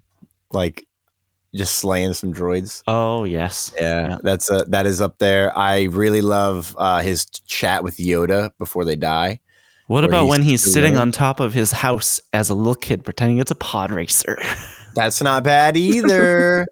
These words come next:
Speaker 2: <laughs>
Speaker 1: That's, yeah. Uh, good
Speaker 2: Or when
Speaker 1: times, good
Speaker 2: Obi-Wan
Speaker 1: times.
Speaker 2: comes up to him for the first time and he goes, "Hello there." And we all went, "Oh my God, he said the thing."
Speaker 1: That fucking time. Um, oh, there's another thing that he did.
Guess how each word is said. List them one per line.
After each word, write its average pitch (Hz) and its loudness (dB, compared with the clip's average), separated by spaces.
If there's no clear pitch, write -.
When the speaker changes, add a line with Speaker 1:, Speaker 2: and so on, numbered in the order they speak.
Speaker 2:
<laughs> - -16
Speaker 1:
That's, 135 -2
yeah. 87 2
Uh, 92 2
good 202 -2
Speaker 2:
Or 127 2
when 123 2
Speaker 1:
times, - 0
good 127 2
Speaker 2:
Obi-Wan 135 4
Speaker 1:
times. 107 -2
Speaker 2:
comes 123 0
up 113 0
to 131 0
him 104 0
for 107 -2
the 98 0
first - -2
time 107 0
and 95 -2
he 95 -2
goes, 85 -2
"Hello 98 0
there." 82 0
And 101 0
we 101 0
all 98 0
went, 95 -2
"Oh - 0
my 403 2
God, 415 2
he 427 6
said 480 4
the 494 6
thing." 480 2
Speaker 1:
That 92 -8
fucking 95 -2
time. 85 -4
Um, 82 -6
oh, 101 -8
there's 92 -10
another 71 -10
thing 50 -18
that 50 -16
he - -18
did. - -20